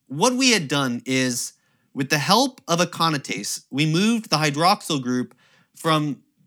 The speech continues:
carbon number three on citrate to carbon number two on isocitrate, and then we oxidized it to the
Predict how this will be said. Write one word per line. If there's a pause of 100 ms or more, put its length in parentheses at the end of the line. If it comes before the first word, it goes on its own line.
(320)
carbon
number
three
on
citrate (1000)
to
carbon
number
two
on (120)
isocitrate, (160)
and
then
we
oxidized
it
to
the